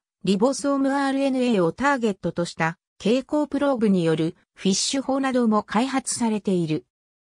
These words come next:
ただし魚介類の毒化は赤潮を伴わずに起こる場合もあり、毒化の予防や予測は困難である。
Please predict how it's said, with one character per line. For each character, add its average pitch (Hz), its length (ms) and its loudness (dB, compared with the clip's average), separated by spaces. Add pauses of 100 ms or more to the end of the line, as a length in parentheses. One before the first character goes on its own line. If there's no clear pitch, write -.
(160)
た 302 120 -2
だ 320 120 2
し 214 200 -2
魚 180 160 2
介 277 260 -2
類 233 220 2
の 165 140 0
毒 160 280 -4
化 220 100 -4
は 202 140 2
赤 233 220 0
潮 240 280 0
を 226 80 2
伴 226 400 2
わ 254 120 2
ず 247 140 0
に 185 100 2
起 156 120 0
こ 185 140 0
る 156 160 -2 (220)
場 185 180 4
合 247 60 2
も 233 140 2
あ 214 100 0
り、 175 200 -2 (360)
毒 - 260 -2
化 269 160 -2
の 269 140 0
予 247 160 4
防 269 180 2
や 254 160 0
予 226 160 0
測 247 300 -2
は 254 120 2
困 285 300 -2
難 165 220 0
で 139 120 -4
あ 135 80 -4
る。 127 160 -10